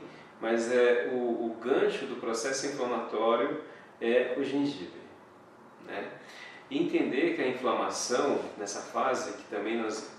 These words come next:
temos a interpretação de correção, e para que ocorra, de uma certa forma, vasodilatação, que os macrófagos, enfim, todos os nossos exércitos possam transmitir ali naquela cicatrização,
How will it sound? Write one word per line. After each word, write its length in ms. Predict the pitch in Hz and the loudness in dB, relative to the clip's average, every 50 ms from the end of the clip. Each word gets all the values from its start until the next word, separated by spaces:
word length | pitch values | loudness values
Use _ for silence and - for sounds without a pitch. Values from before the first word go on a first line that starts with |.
| - - - | -20 -8 -4
temos 320 | 123 131 139 127 117 110 | -2 -2 0 0 -2 -2
a 100 | 113 113 110 | -2 -2 -2
interpretação 1000 | 120 143 170 170 - 147 131 120 - - 117 110 - 110 107 104 - 113 110 110 107 | 0 -2 -2 -4 -2 -2 -2 -2 0 -2 -4 -6 -4 -4 -4 -6 -4 -4 -4 -6 -6
de 100 | - - - - - | -8 -10 -12 -14 -10
correção, 880 | - 147 170 190 - - - 104 - - - - - 123 127 139 - - - - - - - - - - - - - | -2 0 2 2 2 0 -2 -4 -4 -4 -6 -6 -4 -4 -2 -2 -2 -4 -6 -10 -16 -18 -20 -18 -18 -18 -18 -12 -10
e 80 | 120 113 | -10 -6
para 340 | - - 127 131 139 - | 4 6 6 8 8 6
que 80 | - 156 | 4 2
ocorra, 480 | - - - - - 135 131 123 117 - | 0 -2 -2 2 4 6 8 8 8 6
de 100 | - 123 | 4 2
uma 140 | 120 123 | 0 0
certa 300 | 123 - 131 123 - 127 123 | 0 2 2 2 2 2 -2
forma, 420 | - - 113 107 104 - - 92 - - - - - - - - - - - | -2 -2 -2 0 0 0 -2 -4 -6 -10 -12 -16 -18 -20 -20 -20 -18 -12 0
vasodilatação, 1400 | 107 113 - - 156 165 170 156 147 143 139 139 139 135 135 135 131 123 - - 127 123 120 117 - 98 95 - - - - - - - | 6 8 10 10 10 8 6 4 2 0 -2 0 2 2 2 2 0 -2 -2 -2 0 2 2 2 2 0 0 -4 -6 -10 -14 -16 -14 -8
que 60 | 113 | -6
os 80 | 104 | -4
macrófagos, 840 | 113 117 117 110 - 113 120 131 135 139 135 - - - 117 113 113 | 0 2 2 2 2 2 2 4 6 6 4 4 2 0 -4 -4 -4
enfim, 300 | 120 117 117 120 120 113 - | -4 -4 -4 -4 -6 -6 -4
todos 280 | - - - 165 156 139 | -4 -2 -2 0 0 0
os 120 | 127 120 | -2 0
nossos 380 | 117 127 123 123 123 120 117 113 | 2 4 4 4 4 0 -2 -2
exércitos 560 | 117 113 110 110 123 120 120 120 120 - - - - | -2 -2 0 2 4 4 4 2 2 -2 -6 -8 -4
possam 420 | - 123 135 - - - 110 - - - - - - - - - - - | 0 0 0 2 0 -2 -4 -4 -6 -10 -12 -16 -18 -20 -20 -20 -14 -2
transmitir 720 | 131 139 147 160 147 139 135 135 123 - - - 131 127 117 | 2 4 4 4 4 4 2 0 0 -2 -4 -4 -2 -2 0
ali 120 | 117 120 | 0 2
naquela 360 | 117 117 117 - 123 117 117 - | 2 0 0 0 -2 -2 -2 -2
cicatrização, 1400 | - - - - - 214 233 - - - 165 147 - - 127 123 113 117 113 - - - 156 170 160 135 - | -2 -4 -4 -4 -4 -4 -4 -6 -4 -4 -2 -2 -2 -2 -4 -4 -4 -2 -2 -2 -2 0 0 2 2 2 0